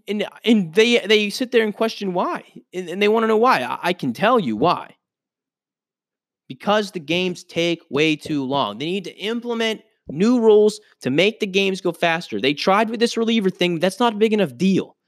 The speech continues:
Like I said, they got guys holding their hand out in the box, which is ridiculous. That, I watched one at bat. I was at that game and watched one at bat that literally went on for ten minutes. Why should an at bat go ten minutes? That's crazy. It's, it's ludicrous. And it's, it's,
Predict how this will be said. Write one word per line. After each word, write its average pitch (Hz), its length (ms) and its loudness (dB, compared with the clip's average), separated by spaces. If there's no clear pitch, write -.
Like 190 160 2
I 208 60 0
said, 190 260 2
they 160 60 4
got 151 240 -2
guys 214 440 2
holding 262 280 2
their 240 120 4
hand 226 240 2
out 214 80 4
in 202 80 -2
the 190 80 2
box, 170 340 -2
which 160 100 -6
is 147 140 -8
ridiculous. 139 680 -6
That, 220 260 0
I 220 60 2
watched 269 400 2
one 208 300 4
at 285 200 2
bat. 247 380 2
I 180 100 0
was 196 160 2
at 220 160 2
that 208 180 0
game 156 400 -4
and 156 120 -4
watched 156 240 -2
one 175 240 0
at 240 180 0
bat 214 280 0
that 143 200 -2
literally 269 520 2
went 220 240 2
on 202 140 2
for 143 100 -6
ten 160 260 -4
minutes. 113 300 -6
Why 294 240 -2
should 339 200 0
an 330 80 4
at 269 140 4
bat 269 240 0
go 214 100 4
ten 226 240 0
minutes? - 480 -2
That's 302 200 -4
crazy. 339 640 -2
It's, - 200 -8
it's 226 140 -8
ludicrous. 294 720 -4
And 180 120 -8
it's, - 160 -20
it's, 175 160 -4